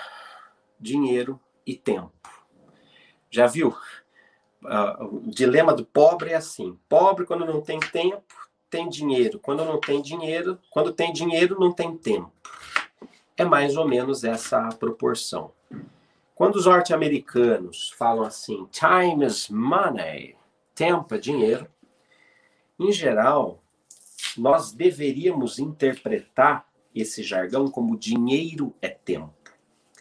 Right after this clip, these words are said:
Dinheiro é uma representação de tempo de vida. Tempo de vida.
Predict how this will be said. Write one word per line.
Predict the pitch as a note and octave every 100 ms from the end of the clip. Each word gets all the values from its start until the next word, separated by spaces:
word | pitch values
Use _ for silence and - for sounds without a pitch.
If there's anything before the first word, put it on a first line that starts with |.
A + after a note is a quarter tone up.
| - - - - - _
Dinheiro | G#2 C#3+ E3 F3 G3 F#3
é | E3+
uma | E3+
representação | D3+ C#3+ G#3+ - E3 D3+ D3+ C#3+ A#2+ - - A2 G2+ A2+ - _ _ _ _ _ _ - _ _ -
de | G#2+ D#3+
tempo | - - G3 G#3 G3+ - F3
de | D3+ A#2+
vida. | - B2+ D#3 - F#2 - _ _ - _ _ - - _ -
Tempo | C#3 C#3 C#3 C3+
de | B2+
vida. | A2+ F#2 - -